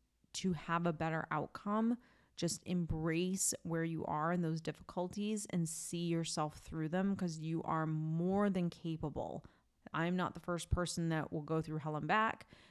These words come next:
Neither are you. <laughs> And so if we can all learn from each other and go through these times in our lives that are really difficult,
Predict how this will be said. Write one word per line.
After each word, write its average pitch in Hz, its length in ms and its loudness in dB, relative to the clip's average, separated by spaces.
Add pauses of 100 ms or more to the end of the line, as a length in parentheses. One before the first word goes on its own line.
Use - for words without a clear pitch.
(120)
Neither 170 320 4
are 156 60 2
you. 214 520 8
<laughs> - 40 -10
And 196 180 6
so 170 280 4
if 160 120 -2
we 180 80 2
can 175 260 0
all 190 540 6 (280)
learn 160 360 4
from 220 220 2
each 226 200 2
other 240 440 2
and 170 160 0
go 165 140 2
through 185 200 -2
these 185 180 -2
times 175 340 0
in 180 60 -2
our 160 140 0
lives 160 320 2
that 180 120 -2
are 165 80 0
really 156 240 0
difficult, 220 680 -2